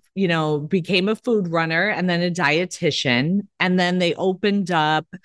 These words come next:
uh, for P C T training, where they would train me in phlebotomy and tele and, um, order entry, just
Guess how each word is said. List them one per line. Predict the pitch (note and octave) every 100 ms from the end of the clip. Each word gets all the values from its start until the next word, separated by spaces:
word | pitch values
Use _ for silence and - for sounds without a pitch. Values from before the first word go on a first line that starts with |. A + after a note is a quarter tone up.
| - - - -
uh, | D#3 D3+
for | F#3 E3+
P | - G3+ G3
C | - G3
T | F3 - A#3+ B3
training, | - F#3+ D#3 D3+ D3+ D#3+ F3
where | F3 E3+
they | E3 E3
would | E3+ D#3+
train | F#3 E3+ D#3+
me | D3+ D3+
in | D#3+
phlebotomy | - F#3 E3 E3 D#3+ D#3 D#3 D3 C#3+ C#3+
and | E3+ D3+
tele | - F#3 E3+ D#3+ D3+ D3 D3 C#3+ - - - -
and, | D#3+ D3+ D3+ D3 D3 D3 D3 C3+ C#3+
um, | D3+ C#3 C3+ C3 B2 B2+ A#2 - -
order | A3 G#3 G3+ F#3
entry, | E3 E3+ - D#3+ D3 C#3+ C#3 C3 E3
just | F#3 E3+